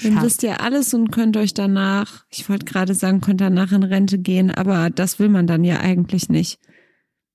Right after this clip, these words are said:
Speaker 1: Vergiss, was ich gesagt habe.
Speaker 2: Vergiss, was du gesagt hast. Und für alle die, die jetzt zum ersten Mal reinhören, wir sind wie immer praxisnah, direkt, ungeschminkt. Und weil wir euch das beste Ergebnis liefern wollen, haben wir auch hier in dieser Folge wieder vier O-Töne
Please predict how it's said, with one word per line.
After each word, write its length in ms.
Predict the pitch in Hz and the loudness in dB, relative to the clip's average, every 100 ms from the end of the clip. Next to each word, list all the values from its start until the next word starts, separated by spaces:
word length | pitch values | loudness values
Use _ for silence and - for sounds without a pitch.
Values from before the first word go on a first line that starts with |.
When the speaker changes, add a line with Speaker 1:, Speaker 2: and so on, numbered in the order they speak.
| _ | _
Speaker 1:
Vergiss, 460 | - 190 185 175 - | -2 0 0 0 0
was 180 | 180 | -2
ich 140 | 131 - | -2 -4
gesagt 320 | 185 - 175 | -2 0 0
habe. 240 | - 185 | -2 -4
Speaker 2:
Vergiss, 420 | - 254 214 220 185 | -2 0 0 0 -2
was 160 | 180 | -4
du 80 | 156 | -4
gesagt 340 | 151 160 160 | -4 -4 -4
hast. 180 | 165 - - - - - _ | -6 -10 -16 -20 -20 -20 _
Und 220 | - 311 359 | -2 0 0
für 180 | 320 | -2
alle 180 | 240 233 | -2 -2
die, 140 | 226 226 | -2 0
die 180 | 214 | 0
jetzt 280 | 202 240 - | 0 -4 -4
zum 120 | 240 | -4
ersten 360 | 220 277 349 294 | -2 -4 -4 -2
Mal 180 | 277 269 | -2 -2
reinhören, 840 | 254 247 262 254 254 247 247 247 - | -2 0 0 0 0 0 0 0 0
wir 240 | 202 226 | 0 0
sind 360 | 202 226 240 - | 0 0 0 -2
wie 100 | 196 | -4
immer 560 | - 269 269 262 262 - - | 0 0 0 0 -2 -6 -6
praxisnah, 760 | 220 247 - 240 233 220 214 | -4 -4 -4 -2 0 0 0
direkt, 500 | 208 190 202 214 - | 0 -2 -2 -4 -6
ungeschminkt. 880 | - 240 233 240 - 233 240 247 - | -2 0 0 -2 -2 0 0 -2 -2
Und 280 | 226 302 311 | 0 0 0
weil 340 | 180 196 208 190 | -2 0 0 0
wir 200 | 196 - | 0 0
euch 300 | 175 202 - | -2 -2 -4
das 260 | 180 170 | -6 -6
beste 520 | - 233 - 220 208 - | -4 -4 -4 -4 -2 -2
Ergebnis 600 | 175 196 240 190 151 - | -2 -2 -2 -2 -2 -2
liefern 400 | 156 185 180 175 | -2 -2 -2 0
wollen, 380 | 190 214 226 | 0 0 -2
haben 340 | 190 202 226 202 | -2 -2 0 0
wir 160 | 190 | -2
auch 160 | 170 165 | -4 -6
hier 460 | - 254 285 285 - | -4 0 0 0 -2
in 160 | 202 | -2
dieser 300 | 196 208 185 | -2 -2 -2
Folge 500 | - 196 196 190 180 | -4 -4 -2 -2 -2
wieder 220 | 175 170 | -2 -2
vier 500 | 165 - 240 247 233 | -4 -6 -2 0 -2
O-Töne 600 | - 285 330 330 320 320 | -2 -2 -2 0 2 2